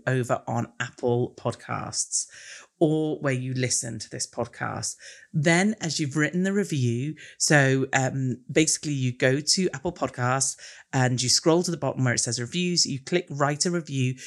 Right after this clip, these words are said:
you give me five stars and you write something lovely, screenshot that, post it somewhere, tag me in,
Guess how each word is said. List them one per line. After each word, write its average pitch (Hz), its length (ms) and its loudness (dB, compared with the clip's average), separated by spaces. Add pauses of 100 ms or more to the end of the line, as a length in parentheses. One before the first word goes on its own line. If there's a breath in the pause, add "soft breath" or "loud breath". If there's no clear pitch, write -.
(160 loud breath)
you 139 120 0
give 123 160 -2
me 123 100 0
five 180 320 2
stars 135 400 0
and 123 160 -4
you 123 80 -2
write 135 220 0
something 147 260 -2
lovely, 127 420 -2 (220 loud breath)
screenshot 196 640 2
that, 135 360 -2
post - 360 2
it - 120 -6
somewhere, 135 560 0
tag 156 280 -6
me 139 180 0
in, 123 260 0